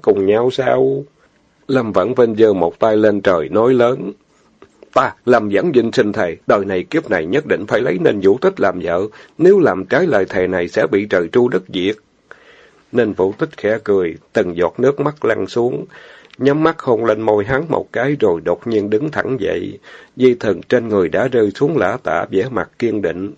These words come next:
Lâm Vãn Vinh kinh hãi. "Vũ Tích, nàng làm cái gì vậy?" Ninh Vũ Tích vừa khóc vừa cười hét lớn: "Tiểu tặc, nhớ kỹ lời của ta, Vũ Tích lúc nào cũng ở bên ngươi, quyết không được quên ta.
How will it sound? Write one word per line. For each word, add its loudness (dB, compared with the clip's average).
Lâm -4
Vãn -6
Vinh 0
kinh -2
hãi. -4
"Vũ 0
Tích, 0
nàng -4
làm -2
cái -2
gì 0
vậy?" 0
Ninh -2
Vũ 0
Tích -4
vừa 2
khóc -2
vừa 4
cười 2
hét -4
lớn: -2
"Tiểu 4
tặc, -2
nhớ 4
kỹ 0
lời 4
của 0
ta, 0
Vũ 2
Tích 0
lúc -2
nào 0
cũng -2
ở 2
bên 0
ngươi, 2
quyết 4
không -2
được 2
quên 2
ta. 0